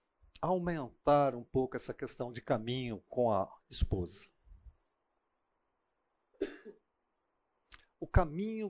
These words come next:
que nós trilhamos com as nossas esposas é algo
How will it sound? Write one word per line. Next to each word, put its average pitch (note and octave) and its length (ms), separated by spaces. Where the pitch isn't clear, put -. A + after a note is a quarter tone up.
que F#3+ 140
nós E3 380
trilhamos D3 880
com D3 260
as A#2+ 160
nossas B2 460
esposas - 920
é C#3 140
algo B2 580